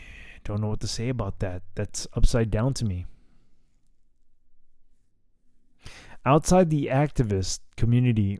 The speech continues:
or his delight, delighted detractors, his story goes largely untold. Any gruesome practice done in the name of medicine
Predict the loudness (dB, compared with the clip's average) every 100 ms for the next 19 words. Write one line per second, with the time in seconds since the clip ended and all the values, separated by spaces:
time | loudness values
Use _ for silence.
0 | _ _ 0 4 4 4 2 -2 2 2
1 | 4 6 4 2 -10 _ _ 0 2 4
2 | 4 4 2 -2 -18 -20 _ -6 2 4
3 | 4 2 -2 -2 -2 -12 -18 -20 -20 -20
4 | _ -20 _ _ 0 2 4 6 6 8
5 | 6 6 4 4 4 4 0 0 2 4
6 | 4 0 -6 -16 -20 -20 -20 -20 -20 -20
7 | -20 _ _ _ _ _ _ _ -20 -20
8 | -20 -20 2 4 4 4 4 4 2 4
9 | 2 2 -2 0 4 4 4 0 2 2
10 | 4 4 2 0 2 4 4 2 0 -2
11 | 2 2